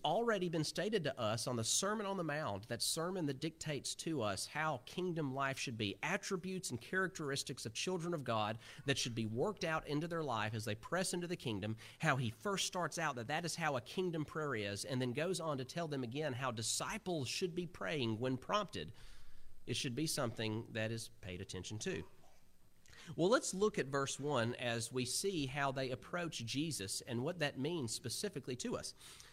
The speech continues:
Let's read that again. "And it came to pass, as he was praying in a certain place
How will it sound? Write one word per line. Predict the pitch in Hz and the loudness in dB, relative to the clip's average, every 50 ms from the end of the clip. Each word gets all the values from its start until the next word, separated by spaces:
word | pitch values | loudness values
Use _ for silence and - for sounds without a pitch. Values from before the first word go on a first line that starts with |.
| - - - | -20 -12 0
Let's | - 175 170 - 190 | 0 2 2 4 4
read | 196 180 160 | 4 4 4
that | 165 156 139 | 4 2 2
again. | 123 127 117 104 104 | 4 4 4 6 6
"And | 110 110 | 4 2
it | 104 | 2
came | - 190 208 196 | 2 2 2 2
to | 170 143 | 0 0
pass, | - 165 151 139 113 107 110 113 - - | 2 2 2 4 4 4 2 0 -2 -2
as | - 120 110 - | 0 -2 2 2
he | 160 | 2
was | 151 143 - | 2 2 -2
praying | - - - 170 196 175 - 123 - - - - - - - - - - - - - - | -2 -2 -2 0 0 0 -2 -4 -6 -6 -8 -10 -14 -16 -16 -16 -14 -12 -12 -12 -2 2
in | 139 135 | 4 4
a | 135 131 | 6 6
certain | - - 160 170 175 185 | 4 4 4 2 0 -2
place | 156 - - 151 113 92 78 - - - - - - | -4 -2 -2 0 0 0 0 0 0 -2 -2 -2 -4